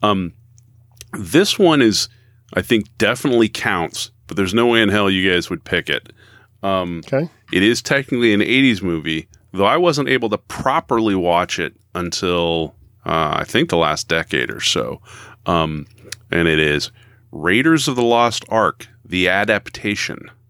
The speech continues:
Speaker 1: I think we've probably
Speaker 2: I think I've ever
Speaker 1: talked
Speaker 2: seen
Speaker 1: about it
Speaker 2: that.
Speaker 1: at some point. So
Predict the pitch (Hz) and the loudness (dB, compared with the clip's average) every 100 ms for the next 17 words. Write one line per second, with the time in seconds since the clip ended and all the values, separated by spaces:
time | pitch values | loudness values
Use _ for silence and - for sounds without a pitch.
0 | _ _ _ _ - - - - - - | _ _ _ _ -20 -20 -20 -10 -8 -4
1 | 151 165 127 - - 156 127 123 113 123 | -2 0 -2 -2 0 2 2 2 2 0
2 | 147 98 95 87 - - - - 123 123 | 0 0 0 -2 -2 0 0 2 2 0
3 | - 127 107 95 - - - - - - | 0 2 2 0 -6 -20 -20 -20 -8 0
4 | 107 92 | 2 2